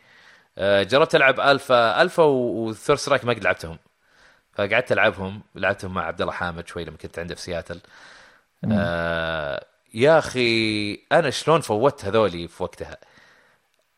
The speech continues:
Speaker 1: يعني في وقت، وقت ما نزلوا أنا عرفت اللي بطلت ألعاب القتال وقلت:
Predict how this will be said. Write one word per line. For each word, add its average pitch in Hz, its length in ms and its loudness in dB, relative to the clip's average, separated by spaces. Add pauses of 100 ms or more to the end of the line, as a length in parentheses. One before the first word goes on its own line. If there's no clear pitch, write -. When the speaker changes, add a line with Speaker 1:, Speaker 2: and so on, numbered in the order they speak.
(420)
Speaker 1:
يعني 104 280 -6
في 87 180 -18
وقت، 156 360 0 (260)
وقت 160 260 -2
ما 135 100 2
نزلوا 143 520 4 (380)
أنا 120 120 2
عرفت 127 200 2
اللي 123 120 -4
بطلت 117 520 0
ألعاب 98 420 0
القتال 90 840 -4
وقلت: 80 640 -14